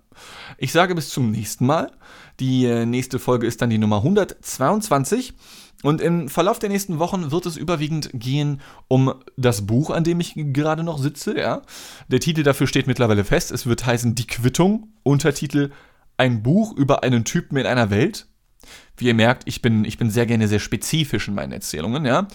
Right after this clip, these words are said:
Das wird voraussichtlich am einunddreißigsten Januar erscheinen. Und parallel dazu wird es in den nächsten Wochen vermutlich recht viel oder durchaus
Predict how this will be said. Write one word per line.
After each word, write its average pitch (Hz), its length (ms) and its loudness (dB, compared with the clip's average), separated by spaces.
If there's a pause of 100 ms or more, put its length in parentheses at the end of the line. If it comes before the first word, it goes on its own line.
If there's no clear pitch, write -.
(240)
Das 139 160 -2
wird 208 160 2
voraussichtlich 190 580 0
am 156 120 -2
einunddreißigsten 175 600 0
Januar 147 260 2
erscheinen. 131 680 0 (480)
Und 135 140 -6
parallel 220 340 4
dazu 139 440 2 (200)
wird 156 140 2
es 165 100 0
in 175 80 -2
den 175 80 -2
nächsten 180 280 -2
Wochen 185 200 0
vermutlich 185 640 -2 (200)
recht 131 360 -4
viel 196 400 -2
oder 151 280 8
durchaus 143 840 2